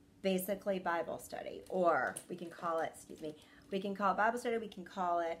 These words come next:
um, time with Jesus, we can call it number one priority, appointment. This is just a simple example to give, um, people an idea of what to do,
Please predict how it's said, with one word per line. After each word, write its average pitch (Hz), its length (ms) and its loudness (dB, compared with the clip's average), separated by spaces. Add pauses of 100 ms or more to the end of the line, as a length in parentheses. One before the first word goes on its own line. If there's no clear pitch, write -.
um, 151 420 -6 (680)
time 214 240 4
with 285 100 0
Jesus, 262 460 -2
we 208 60 -2
can 180 160 -4
call 165 220 0
it - 40 -6 (160)
number 175 260 2
one 302 140 2
priority, 240 640 4 (320)
appointment. 233 640 0 (340)
This 220 160 0
is 214 180 0
just 202 300 0 (100)
a 185 260 0 (380)
simple 294 680 6 (380)
example 196 960 4 (420)
to 214 100 -4
give, 196 360 4
um, 175 240 0
people 202 260 0
an 196 100 0
idea 190 760 0
of 180 140 -4
what - 180 -2
to 190 140 -10
do, 185 480 -2